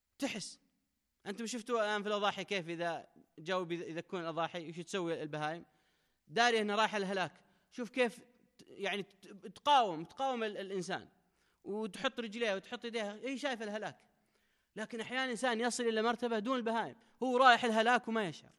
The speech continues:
ما يحس، يهلك نفسه بالعمل، بالقول، بالتفريط، ب-، وهم، هذا أخطر شيء، هذا منتهي هذا. لو قال عز وجل: "وهم يهلكون وما يهل-، ويهلكون إلا أنفسهم وما يعلمون"، أخف، لكن "وما يشعرون"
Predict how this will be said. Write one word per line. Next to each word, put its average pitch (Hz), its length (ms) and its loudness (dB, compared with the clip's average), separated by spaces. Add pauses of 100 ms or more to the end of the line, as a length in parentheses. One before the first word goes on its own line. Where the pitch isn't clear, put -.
(180)
ما 233 80 -2
يحس، - 360 -8 (1120)
يهلك 220 340 0
نفسه 240 360 -2 (720)
بالعمل، 202 800 2
بالقول، 202 540 0
بالتفريط، 202 1160 -4
ب-، 202 100 -6 (300)
وهم، 208 300 -2
هذا 233 340 2
أخطر 202 240 -4
شيء، - 280 -16
هذا 226 160 0
منتهي 185 320 -2
هذا. 107 120 -16 (300)
لو 185 100 0
قال 226 280 8
عز 208 180 6
وجل: 208 280 2 (300)
"وهم 226 260 2
يهلكون 214 580 0 (160)
وما 208 220 2
يهل-، 208 200 4
ويهلكون 214 600 6
إلا 208 200 0
أنفسهم 202 320 -4
وما 233 200 2
يعلمون"، 214 420 -2 (800)
أخف، 202 320 -4 (340)
لكن 175 240 -6
"وما 262 280 2
يشعرون" 247 480 -2